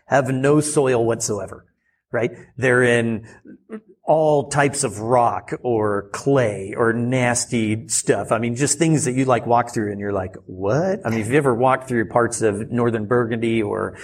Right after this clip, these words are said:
right bank, left bank Bordeaux or, you know, all sorts of parts of Napa. I mean, Napa had, the cool thing about Napa is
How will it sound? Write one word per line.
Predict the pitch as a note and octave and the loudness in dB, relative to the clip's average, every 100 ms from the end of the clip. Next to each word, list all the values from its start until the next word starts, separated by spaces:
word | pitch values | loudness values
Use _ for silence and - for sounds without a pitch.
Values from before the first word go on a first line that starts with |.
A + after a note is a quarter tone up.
| - - | -18 -10
right | - B2 C3 B2+ | 0 2 2 2
bank, | B2 A#2 | 0 0
left | A#2+ A#2+ | 0 0
bank | C3+ B2 B2 | 0 -2 -2
Bordeaux | A2 G#2+ A2+ A2+ A2+ | -2 0 2 4 4
or, | G#2+ G2 F#2+ F#2 - _ | 2 -2 -8 -12 -20 _
you | A#2 | -8
know, | A2+ G#2+ A2+ | -4 -4 -2
all | - F#3 F3+ | 2 4 4
sorts | F3 - D#3 D3+ | 2 2 0 0
of | - | 0
parts | C3+ B2 B2 | 0 0 -2
of | G#2 | -8
Napa. | G#2+ G2+ - D#2+ _ _ _ | -8 -10 -12 -18 _ _ _
I | - | -8
mean, | B2 B2 | -4 0
Napa | D#3+ F#3 | 2 2
had, | C3+ B2 C3+ D#3+ | 2 0 -4 -4
the | B2 A#2+ A#2 | -2 -2 -4
cool | - F#3 | 0 2
thing | F3 E3 | 2 0
about | C3+ A#2 | 0 0
Napa | B2 C3+ B2+ | 0 0 0
is | G#2+ G#2+ | -4 -4